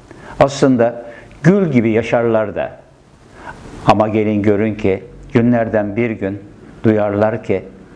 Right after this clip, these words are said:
Avustralya Osmanlı İmparatorluğu'na karşı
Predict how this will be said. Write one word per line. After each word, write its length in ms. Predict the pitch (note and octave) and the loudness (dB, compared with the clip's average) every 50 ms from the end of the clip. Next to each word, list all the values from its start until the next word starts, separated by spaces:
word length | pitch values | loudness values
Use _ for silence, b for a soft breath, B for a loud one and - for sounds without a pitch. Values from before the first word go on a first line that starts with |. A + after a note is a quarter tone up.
| B B B B | B B B B
Avustralya 800 | - A2 A#2+ B2 B2 B2 - B2 A2+ A#2 A2+ A2 G2 G2 G2 G2 - - - - - - - - - - - - - - - - - | 0 2 2 0 -4 0 0 2 2 2 0 0 0 0 -2 -2 -6 -12 -20 -20 -20 -20 -20 -20 -20 -20 -20 -20 -20 -18 -16 -8 2
Osmanlı 560 | - A#2 A#2+ - - - D3 C#3+ C#3+ C3 A2+ G#2 | 2 2 2 2 2 2 2 4 4 2 2 2
İmparatorluğu'na 960 | G#2 G2+ F#2+ - G2+ F#2 F#2 F#2 - F#2+ F#2 F2+ F2+ F#2 F2+ F2+ E2+ E2+ - | 0 -2 -2 -2 0 0 0 -2 -2 -4 -4 -2 -2 -2 -2 -2 -2 -4 -2
karşı 440 | - G2 F#2+ F2+ - - G#2+ G2+ | 0 -2 0 0 0 0 0 0